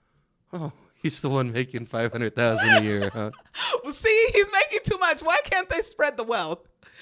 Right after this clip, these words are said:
Speaker 2: Why? Here's my rant. Why do so many people have to get paid so much, but then us little people who are doing the same job don't get paid at all? And then you tell us there's no money left in the budget. Yeah, 'cause you paying one person a million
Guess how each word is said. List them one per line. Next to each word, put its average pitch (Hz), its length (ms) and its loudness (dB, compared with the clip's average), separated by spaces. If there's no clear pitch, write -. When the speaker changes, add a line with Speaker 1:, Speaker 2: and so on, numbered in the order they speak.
Speaker 2:
Why? 359 440 -2
Here's 415 340 -2
my 247 200 2
rant. 170 340 -8
Why 277 240 -2
do 508 120 -2
so 330 260 0
many 311 200 -4
people 277 380 -6
have 302 180 -6
to 262 80 -16
get 233 160 -10
paid 247 260 -6
so 247 220 -2
much, 220 340 -2
but 208 180 -8
then 247 160 -6
us 247 200 -6
little 262 240 -4
people 226 340 -6
who 240 120 -4
are 226 80 0
doing 233 220 -10
the 220 60 -12
same 214 280 -8
job 233 340 -2
don't 220 180 -6
get 208 200 -8
paid 214 260 -4
at 196 100 -6
all? 370 340 -4
And 254 140 -8
then 302 120 -8
you 311 100 -6
tell 277 220 -4
us 277 100 -2
there's 269 260 -2
no 269 120 -2
money 294 320 -2
left 269 260 -4
in 285 100 -4
the 262 80 -4
budget. 285 460 0
Yeah, 605 300 2
'cause 466 220 0
you 427 160 -2
paying 415 280 0
one - 260 0
person - 400 -2
a 427 40 -2
million 494 400 2